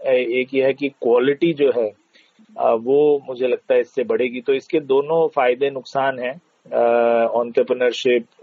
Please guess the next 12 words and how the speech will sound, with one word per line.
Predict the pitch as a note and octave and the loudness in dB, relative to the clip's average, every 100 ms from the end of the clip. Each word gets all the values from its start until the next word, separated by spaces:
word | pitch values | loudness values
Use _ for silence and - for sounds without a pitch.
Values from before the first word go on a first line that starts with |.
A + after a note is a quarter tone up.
| - | -4
एजिलिटी | A#2+ A#2+ A#2 A#2+ B2 B2 B2 A#2 _ _ _ - | -2 0 -2 -2 -2 -2 -2 -6 _ _ _ -6
और | - A#2 A#2 A2+ | 0 2 2 0
निम्बलनेस | A#2+ B2 C3 C3+ C3 B2+ | -2 0 0 2 0 -2
कम | - B2+ | -2 0
होगी | B2+ A#2 A2+ A#2+ | 0 0 0 2
definitely, | A2+ A2 A#2 A2 B2 | 0 0 -2 -2 -4
ब्यूरोक्रेसी | B2+ A#2 B2 A#2 A#2 - A#2+ | -2 2 2 2 0 0 0
बढ़ेगी, | G#2+ A#2 B2+ A#2 A#2 _ _ _ _ | 2 2 0 -4 -8 _ _ _ _
अ, | - G#2+ | -2 -2
प्रोसेसेस | G#2 A2 A2 B2 A2+ C3 A2+ | 0 -2 -2 -4 -2 -4 0
बढ़ेंगे, | A2 A#2 B2+ A#2+ A#2 | 0 2 0 0 2
रेड | G#2+ | 2